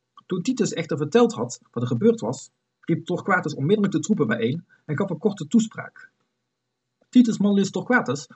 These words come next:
had namelijk een dilemma waar je u tegen zegt. Zijn familie zou verscheurd worden door de beslissing die hij zou moeten nemen, zei hij. Maar dat is nog steeds minder erg dan wat er met de macht van een consul en met de republiek in het algemeen stond te gebeuren,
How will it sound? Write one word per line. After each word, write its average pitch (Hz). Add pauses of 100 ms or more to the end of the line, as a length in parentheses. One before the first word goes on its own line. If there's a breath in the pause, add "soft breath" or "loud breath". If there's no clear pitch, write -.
(140 loud breath)
had 147
namelijk 170
een 147
dilemma 151
waar 123
je 139
u 208
tegen 110
zegt. - (220)
Zijn 127
familie 170
zou 135
verscheurd 190
worden 151
door 135
de 123
beslissing 135
die 120
hij 101
zou 101
moeten 104
nemen, 95
zei 98
hij. 123 (420)
Maar 147
dat 185
is 196
nog 185
steeds 220
minder 175
erg 120 (120)
dan 127
wat 147
er 135
met 127
de 131
macht 151
van 143
een 127
consul 120 (340 soft breath)
en 131
met 143
de 151
republiek 156
in 156
het 156
algemeen 160
stond 101
te 107
gebeuren, -